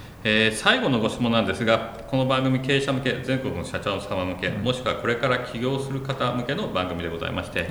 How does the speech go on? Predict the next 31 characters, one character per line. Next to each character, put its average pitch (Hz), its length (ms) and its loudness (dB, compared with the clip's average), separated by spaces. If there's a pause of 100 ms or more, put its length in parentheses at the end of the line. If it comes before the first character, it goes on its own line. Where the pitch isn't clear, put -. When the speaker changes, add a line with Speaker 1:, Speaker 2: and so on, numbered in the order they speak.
(120)
Speaker 1:
も 135 120 0
し 147 60 -8
よ 123 80 0
ろ 107 80 0
し - 60 -8
け - 80 -4
れ 98 80 0
ば、 120 200 -2 (220)
社 90 260 -6
長 147 160 -4
の 160 160 -4
成 156 220 -4 (140)
功 165 100 -4
の 160 160 -4
秘 170 160 -6
訣 165 180 -4
を 98 260 -2
お 95 40 -4
教 - 140 -8
え 104 80 -2
い 104 80 -4
た 107 100 -2
だ - 60 -8
け - 60 -8
た 117 120 -4
ら 120 80 -2
と 101 120 -6
存 80 200 -8
じ - 60 -12
ま 82 180 -10
す。 - 100 -16